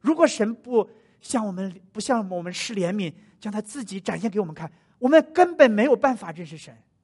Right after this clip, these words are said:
即使神已经将这个自然界启示给我们，神已经将圣经赐给他的百姓，如果圣灵不帮助我们，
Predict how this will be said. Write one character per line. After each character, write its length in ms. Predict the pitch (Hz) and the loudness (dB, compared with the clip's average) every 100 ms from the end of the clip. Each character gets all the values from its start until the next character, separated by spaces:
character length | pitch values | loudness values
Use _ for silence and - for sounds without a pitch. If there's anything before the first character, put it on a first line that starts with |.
| _ _ _ _ _ _ _ _ _ _ _ - | _ _ _ _ _ _ _ _ _ _ _ -6
即 200 | 220 285 | 0 0
使 160 | 269 | -2
神 180 | 226 196 | -6 -4
已 140 | 220 180 | -4 -2
经 180 | 202 | -4
将 160 | 208 214 | -2 -4
这 80 | 202 | -4
个 140 | 185 | -8
自 220 | 170 - | -8 -8
然 140 | 175 160 | -10 -8
界 140 | 196 | -8
启 200 | 165 170 | -8 -10
示 60 | 165 | -8
给 140 | 165 | -6
我 60 | 147 | -6
们， 160 | 131 - - | -8 -20 -4
神 200 | - 294 | 2 2
已 60 | |
经 180 | 220 240 | 0 -4
将 160 | 240 233 | -2 -2
圣 280 | - 269 196 | -2 -4 -2
经 160 | 233 | -6
赐 160 | 226 233 | -6 -8
给 80 | 190 | -4
他 80 | |
的 40 | 220 | -4
百 160 | 180 | -4
姓， 160 | 160 202 - _ | -10 -12 -14 _
如 140 | 277 320 | -2 2
果 100 | 294 | 2
圣 220 | - 269 | 2 0
灵 120 | 247 | -2
不 80 | 262 | -2
帮 240 | 254 262 | 0 0
助 80 | 285 | 2
我 120 | 233 | 2
们， 160 | 190 | 2